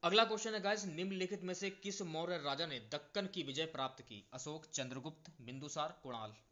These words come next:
बी ऑप्शन करेक्ट हो जाएगा, चंद्रगुप्त। महत्वपूर्ण फैक्ट जान लीजिए,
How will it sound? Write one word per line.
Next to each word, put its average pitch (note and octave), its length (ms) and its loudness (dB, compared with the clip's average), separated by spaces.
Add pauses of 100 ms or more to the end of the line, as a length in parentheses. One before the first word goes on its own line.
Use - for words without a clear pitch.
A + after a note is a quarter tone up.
(1600)
बी D3 160 0
ऑप्शन E3+ 320 2
करेक्ट C3+ 320 -6
हो D3 60 -8
जाएगा, C#3+ 280 -2
चंद्रगुप्त। C3+ 760 -8 (2000)
महत्वपूर्ण F#3 460 12
फैक्ट E3+ 340 6
जान C#3+ 180 6
लीजिए, C3+ 360 4